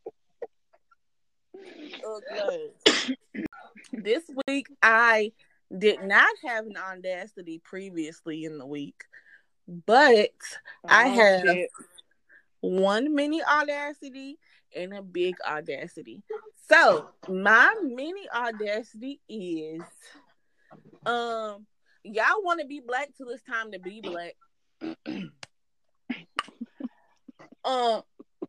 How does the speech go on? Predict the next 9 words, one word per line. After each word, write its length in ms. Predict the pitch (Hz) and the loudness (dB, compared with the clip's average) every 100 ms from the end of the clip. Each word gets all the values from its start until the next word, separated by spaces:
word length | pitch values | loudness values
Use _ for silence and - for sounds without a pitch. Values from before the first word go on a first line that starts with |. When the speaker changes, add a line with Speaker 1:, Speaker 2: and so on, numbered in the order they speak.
| _ 226 - - _ _ _ | _ -20 -20 -20 _ _ _
Speaker 1:
I, 220 | 233 320 - _ _ _ _ _ _ - - 277 | 4 6 2 _ _ _ _ _ _ -20 -2 4
I 160 | 403 349 | 6 6
work 260 | 226 269 302 | 2 0 -6
with 200 | 339 330 | -14 -10
somebody, 560 | 320 320 339 359 349 349 302 - - _ 311 _ _ _ _ _ _ _ _ _ _ _ - _ 330 _ - | -10 -8 -6 -8 -10 -10 -12 -12 -18 _ -20 _ _ _ _ _ _ _ _ _ _ _ -20 _ -20 _ -14
and 520 | 247 247 240 233 233 - _ - - | -8 -6 -4 -4 -6 -12 _ -12 -2
she 220 | 330 330 | 0 0
is 500 | - 226 220 208 214 _ _ _ _ - | -2 -4 -4 -8 -12 _ _ _ _ -8
as 200 | 180 | -6